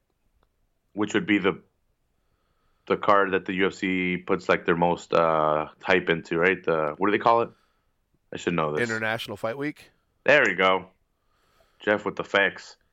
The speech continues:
Speaker 2: Yeah. Well, and I mean, that's gonna be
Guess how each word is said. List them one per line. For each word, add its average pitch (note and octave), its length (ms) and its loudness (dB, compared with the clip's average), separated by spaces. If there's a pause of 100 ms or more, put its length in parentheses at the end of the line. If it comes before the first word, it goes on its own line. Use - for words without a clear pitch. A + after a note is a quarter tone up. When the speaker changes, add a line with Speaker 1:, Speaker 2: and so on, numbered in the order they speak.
(560)
Speaker 2:
Yeah. A2 280 -10 (1600)
Well, A#2 260 -2
and A2+ 80 -4
I - 20 -4
mean, A2+ 160 -10
that's A2+ 220 -6
gonna A#2 160 -10
be G#2 400 -10